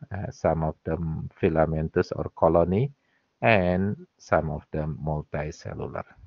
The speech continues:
Okay. Protozoa, again, this one's gonna be the protist that has more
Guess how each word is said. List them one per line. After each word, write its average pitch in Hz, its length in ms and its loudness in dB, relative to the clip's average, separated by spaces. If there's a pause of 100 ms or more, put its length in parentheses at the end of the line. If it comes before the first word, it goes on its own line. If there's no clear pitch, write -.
(760)
Okay. 117 200 0 (4000)
Protozoa, 104 1080 6 (840)
again, 85 560 0 (580)
this 82 380 -4
one's 80 300 -2
gonna 78 280 -8
be 82 420 0 (520)
the 80 100 2
protist - 680 4
that 85 220 -4
has 98 640 6
more 85 720 4